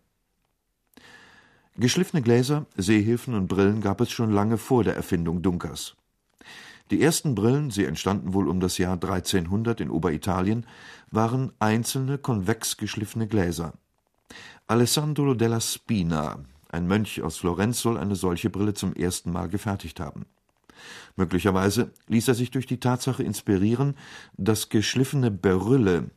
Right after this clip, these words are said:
das sind Edelsteine, die in Reliquienschreine und Monstranzen eingelassen werden, das zu Sehende vergrößern. Später wurden billigerer Bergkristall und Glas, das bald bläschenfrei hergestellt werden konnte,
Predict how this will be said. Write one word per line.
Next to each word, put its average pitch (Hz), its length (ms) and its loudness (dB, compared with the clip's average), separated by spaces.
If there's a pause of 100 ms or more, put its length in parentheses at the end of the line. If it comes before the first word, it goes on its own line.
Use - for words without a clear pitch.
(100)
das - 140 -10
sind - 180 -6
Edelsteine, 101 640 0 (420)
die - 120 0
in 78 100 -2
Reliquienschreine 98 1000 0
und 82 240 -6
Monstranzen 95 640 -2
eingelassen 92 540 -2
werden, 104 320 0 (480)
das 110 320 0
zu 139 180 -2
Sehende 117 480 2
vergrößern. 127 720 -2 (1300)
Später 101 340 2
wurden 123 340 0
billigerer 117 460 2
Bergkristall 98 800 -2
und 101 180 -4
Glas, 98 580 0
das 82 200 -12
bald 82 260 -8
bläschenfrei 95 760 0
hergestellt 90 540 -2
werden 95 220 0
konnte, 107 320 0